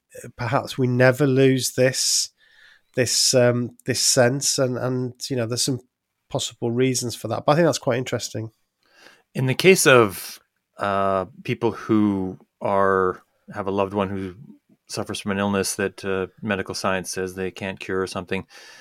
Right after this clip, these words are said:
Speaker 2: the thing that leads them to want to believe other things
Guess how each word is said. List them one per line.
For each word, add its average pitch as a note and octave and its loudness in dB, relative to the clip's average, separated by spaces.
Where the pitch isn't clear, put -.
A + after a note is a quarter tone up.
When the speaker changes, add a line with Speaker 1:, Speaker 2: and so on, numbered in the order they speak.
Speaker 2:
the A#2 6
thing G#3+ 4
that - 6
leads C3 0
them A#2+ 4
to G#2+ 4
want A2+ 4
to A#2+ -4
believe A2 2
other G2 0
things D#3 -2